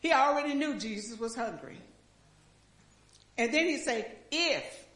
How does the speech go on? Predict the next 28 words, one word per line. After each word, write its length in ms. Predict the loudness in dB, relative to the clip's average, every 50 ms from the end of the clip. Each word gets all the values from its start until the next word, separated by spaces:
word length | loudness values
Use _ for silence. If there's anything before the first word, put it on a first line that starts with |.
| _ _ -10
you 180 | -6 -4 -2 -2
the 100 | -2 -2
Son 260 | -2 -2 -2 -2 -2
of 120 | -4 -2 -2
God." 260 | 0 0 0 -2 -4 -8 -14 -16 -6
Satan 360 | -2 2 2 2 2 2 0
knew 100 | 0 2
who 180 | 2 2 2 0
Jesus 420 | 0 0 0 -2 -2 -6 -10 -6
was. 540 | -2 0 0 0 0 -2 -4 -8 -10 -14 -18 -20 -20 -20 -20 -20 -12 -2
He 140 | 2 4 4 4
wasn't 280 | 4 2 0 -2 -4
crazy. 420 | 0 2 2 4 4 2 0 0 -2 -2 -2 -4 -6 -6 -6
He 200 | -4 -2 0 0
knew 160 | 2 2 2
who 60 | 0
Jesus 380 | 0 -2 -4 -4 -4 -8 -8 -6
was. 360 | -4 -4 -4 -4 -4 -6 -8 -12 -14 -14 -4 2
But 140 | 2 4 4
he 120 | 4 2 0
was 260 | 0 -2 -6 -6 -4
trying 340 | -2 -2 0 0 -2 -4 -4
to 200 | -4 -4 -6 -6 -8 -12 -18 -18
question 580 | -6 0 2 2 2 2 0 -4 -4 -4 -2 0
the 140 | 0 0 0
deity 600 | 0 -4 -4 -2 -2 -2 -2 -2 -4 -6 -8 -8
of 140 | -10 -8 -4
God. 260 | -4 -4 -4 -4 -10